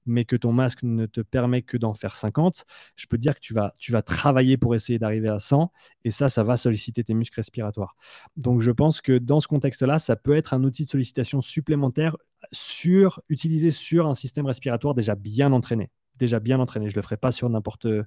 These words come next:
n'importe qui. Euh, je ferai en sorte que tu aies déjà un système respiratoire qui soit bien entraîné, avec d'autres moyens d'entraînement respiratoire, avant d'appliquer cette contrainte supplémentaire qui va t'encourager à mal respirer.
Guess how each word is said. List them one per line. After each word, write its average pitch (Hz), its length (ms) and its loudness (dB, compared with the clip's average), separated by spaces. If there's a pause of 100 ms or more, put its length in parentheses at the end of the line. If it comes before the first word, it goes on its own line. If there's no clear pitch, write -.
(320)
n'importe 120 440 0
qui. 151 400 2
Euh, 104 300 -2
je 104 140 -2
ferai 127 160 -2
en 117 60 2
sorte 131 220 0
que 110 200 0 (260)
tu - 120 -2
aies 110 60 0
déjà 135 380 4
un 123 100 2
système - 260 -6
respiratoire 113 440 -2
qui - 60 -18
soit 101 120 -4
bien 156 300 4
entraîné, 127 440 -2 (200)
avec 113 180 -6
d'autres 156 260 6
moyens 127 220 4
d'entraînement 113 360 -2
respiratoire, 110 580 -2 (480)
avant 123 320 6
d'appliquer 127 400 2
cette 123 160 -2
contrainte 127 340 2
supplémentaire 123 800 -2
qui - 100 -6
va 123 120 0
t'encourager 127 720 2
à 113 240 0
mal 131 280 6
respirer. 131 560 0